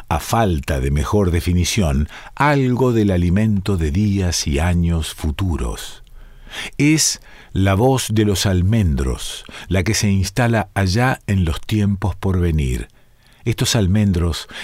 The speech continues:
en su actitud de espera durante el letargo de los meses de inviernos. La pujanza que el hombre presiente bajo la corteza de los troncos y las ramas.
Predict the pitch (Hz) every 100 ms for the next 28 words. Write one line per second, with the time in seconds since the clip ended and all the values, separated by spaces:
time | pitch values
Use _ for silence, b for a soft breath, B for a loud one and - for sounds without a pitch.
0 | B 107 - 104 95 - 95 135 120 92
1 | 92 78 - - 127 90 65 69 85 90
2 | 92 90 98 98 101 101 98 117 117 110
3 | 104 90 82 87 98 98 - 90 90 85
4 | 78 76 65 58 62 64 - - - _
5 | B B B B B B 95 95 110 131
6 | 135 92 - 73 69 - 87 98 104 92
7 | 87 - 107 92 - 143 143 131 - 110
8 | B B - 104 - 107 104 92 98 90
9 | 117 98 104 92 87 - 107 101 90 80
10 | 92 73 62 - 90 78 62 62 -